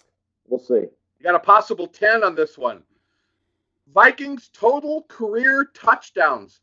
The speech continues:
Speaker 2: non-quarterbacks. Total career touchdowns. You, you get a point for everyone you can name. Who are the top ten Viking total touchdown getters?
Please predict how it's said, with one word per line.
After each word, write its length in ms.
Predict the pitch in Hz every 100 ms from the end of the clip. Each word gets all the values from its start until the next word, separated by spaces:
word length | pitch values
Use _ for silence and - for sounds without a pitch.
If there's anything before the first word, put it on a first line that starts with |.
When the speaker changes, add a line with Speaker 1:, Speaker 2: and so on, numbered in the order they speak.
| 123
Speaker 2:
non-quarterbacks. 1040 | 175 240 269 240 233 196 135 104 - _ _ _ _ _ _ _ _ _
Total 280 | 185 226 240
career 340 | - 220 220 -
touchdowns. 680 | 220 - - 123 - _ _ _ _ _ _ _ _ _ _ _ _ _ _ 139
You, 160 | _ 175 170
you 80 |
get 140 | 170 202
a 40 |
point 320 | 202 180 233
for 120 | 208 202
everyone 280 | 202 208
you 80 | 208
can 160 | 202 180
name. 340 | 196 165 101 120
Who 160 | 180
are 60 | 208
the 100 | 180
top 420 | - 196 214 -
ten 360 | - 202 190 175
Viking 500 | 160 170 180 175 147 -
total 280 | 175 185
touchdown 560 | 180 175 180 - 165 135
getters? 560 | 117 147 120 85 _